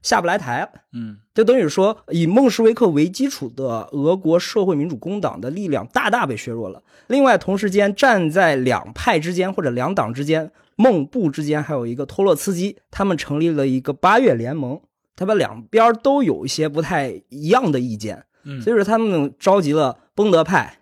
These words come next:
Speaker 1: 就是俄国这些犹太人社会主义者，
Speaker 2: 嗯。
Speaker 1: 然后还有一些召回派，召回派就是布尔什维克的极左翼，他要把沙皇的立宪会议里面的这些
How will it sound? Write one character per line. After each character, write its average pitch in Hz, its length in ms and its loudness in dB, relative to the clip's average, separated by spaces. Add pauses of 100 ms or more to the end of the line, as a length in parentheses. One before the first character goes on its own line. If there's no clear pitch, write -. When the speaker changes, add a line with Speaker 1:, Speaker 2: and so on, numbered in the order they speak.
(140)
Speaker 1:
就 151 160 -4
是 147 100 -8
俄 131 160 -4
国 139 180 -4
这 143 80 -6
些 143 140 -4
犹 127 160 -4
太 247 200 -2
人 113 140 -2
社 120 140 -10
会 117 140 -10
主 92 120 -8
义 95 80 -10
者， 90 160 -18 (120)
Speaker 2:
嗯。 107 140 -18 (100)
Speaker 1:
然 156 260 2
后 190 180 4
还 151 140 -4
有 139 180 -2
一 139 140 -2
些 135 320 -6 (220)
召 - 160 6
回 120 180 -4
派， - 320 -4
召 277 160 2
回 254 140 4
派 175 400 0
就 156 260 -2
是 131 320 -4 (180)
布 240 120 4
尔 151 120 4
什 147 160 -2
维 185 120 0
克 190 320 2
的 123 580 -4
极 151 180 -4
左 139 220 -4
翼， 123 180 -6 (320)
他 165 180 -2
要 170 180 4
把 117 420 -2
沙 208 180 4
皇 151 140 -2
的 165 80 -4
立 190 120 -2
宪 165 220 -2
会 190 160 2
议 156 120 2
里 117 80 -4
面 120 200 -6
的 143 80 -4
这 143 180 0
些 151 420 0